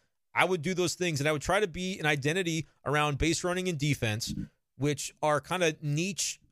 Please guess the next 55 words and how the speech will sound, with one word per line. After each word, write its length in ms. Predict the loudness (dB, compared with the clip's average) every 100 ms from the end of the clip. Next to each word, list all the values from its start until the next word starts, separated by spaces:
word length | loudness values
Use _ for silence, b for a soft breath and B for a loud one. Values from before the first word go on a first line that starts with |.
| 0
overlooked 480 | 0 2 0 -2 0
parts 240 | 0 2
of 60 | -4
the 80 |
game, 240 | -2 -2 0
but 80 | 0
historically 480 | 0 0 0 0
the 80 | -2
Cardinals 340 | 2 0 2 -2
have 80 |
been 140 | -2 0
really 200 | 0 0
good 160 | 0
at 100 | -2
them. 160 | -6 -12 _ _
So 180 | -6 -4
those 340 | 0 2 2 0
are 40 |
the 100 | -2
things 240 | -2 -2
that 100 | 0
I 100 | 2
would 160 | 2 0
do. 280 | 0 0 -2 b b
Uh, 100 | 0
I 60 | 2
was 160 | 2 2
asked 240 | 2 2
the 100 | -2
question, 420 | 2 0 2 -2
this 140 | -2 -2
is 160 | -2
why 160 | 2 4
I'm 120 | 2
going 200 | 0 0
on 140 | 0
this 140 | -2 -4
speech. 360 | 0 -2 -2 -2
Brendan 260 | 0 2
L 240 | 2 2 0
said, 200 | -2 -2
"What 180 | -2 0
kind 180 | 0
of 80 | -2
change 320 | -2 -2 -2
do 80 | -2
you 60 | -2
think 240 | -2 -4
should 100 | -4
be 80 | -2
done 160 | -2 -2
to 60 |
spark 260 | -2 -2 -2
the 60 |
team?" 260 | -6 -8 -8